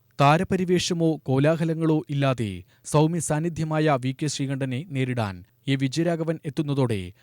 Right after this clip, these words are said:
മത്സരം കടുത്തു എന്ന കാര്യത്തിൽ സംശയമില്ല. ജനങ്ങളുടെ ഇടയിൽ പ്രസംഗത്തിൽ തനതായ ശൈലിയുള്ള, ഒരുപക്ഷെ എം വി രാഘവന്റെ പ്രസംഗശൈലി എന്ന പറയാവുന്ന, പ്രേക്ഷകരുമായി സംവദിക്കുന്ന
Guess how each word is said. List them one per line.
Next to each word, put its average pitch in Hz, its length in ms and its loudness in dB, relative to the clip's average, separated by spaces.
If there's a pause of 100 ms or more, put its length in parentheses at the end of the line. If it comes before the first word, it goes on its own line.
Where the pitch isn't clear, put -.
(180)
മത്സരം 151 400 -2 (100)
കടുത്തു 147 300 -2 (100)
എന്ന 143 200 -4
കാര്യത്തിൽ 127 340 -2 (200)
സംശയമില്ല. 113 540 -2 (540)
ജനങ്ങളുടെ 196 520 0 (140)
ഇടയിൽ 180 240 0 (100)
പ്രസംഗത്തിൽ 170 480 -2 (160)
തനതായ 143 380 0 (120)
ശൈലിയുള്ള, 160 440 2 (480)
ഒരുപക്ഷെ 151 400 0 (180)
എം 151 100 -4
വി 170 80 0 (120)
രാഘവന്റെ 170 460 2 (140)
പ്രസംഗശൈലി 160 680 -2 (120)
എന്ന 151 120 -2 (140)
പറയാവുന്ന, 135 480 0 (520)
പ്രേക്ഷകരുമായി 190 640 0 (100)
സംവദിക്കുന്ന 170 500 -2